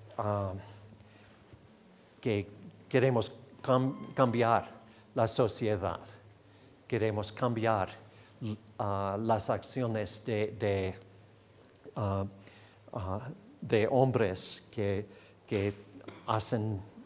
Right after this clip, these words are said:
violencia, que, que, que están, ah, que no pueden escuchar. Ah, queremos cambiar el comportamiento,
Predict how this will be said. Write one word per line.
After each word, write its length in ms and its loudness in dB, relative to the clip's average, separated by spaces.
violencia, 840 2
que, 340 -2
que, 360 -2
que 420 -4
están, 720 -2
ah, 260 -4
que 120 -2
no 220 4
pueden 380 2
escuchar. 640 -4
Ah, 380 -4
queremos 420 0
cambiar 680 -2
el 180 -2
comportamiento, 1080 -2